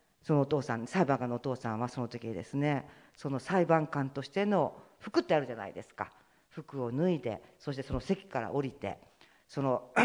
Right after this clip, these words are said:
<clears throat> 息子のところに行って、そしてそのつ-、その、その、その罪の、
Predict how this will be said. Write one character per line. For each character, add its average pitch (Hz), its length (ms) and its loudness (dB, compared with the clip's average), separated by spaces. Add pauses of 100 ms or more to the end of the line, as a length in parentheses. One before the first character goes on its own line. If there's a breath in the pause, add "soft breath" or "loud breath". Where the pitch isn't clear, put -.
(140)
<clears throat> - 300 -18
息 151 160 -4
子 143 140 -4
の 123 60 -4
と 131 120 -4
こ 117 80 -6
ろ 120 100 0
に 117 140 -6
行 - 20 -14
っ - 40 -20
て、 170 300 2 (500 loud breath)
そ - 200 -6
し - 80 -14
て 160 220 -4
そ 147 160 -8
の 143 100 -2
つ-、 143 240 -14
そ 151 140 -4
の、 135 200 -4
そ 180 120 -4
の、 160 180 0 (280)
そ 175 140 -4
の 165 100 0
罪 165 260 -4
の、 151 240 0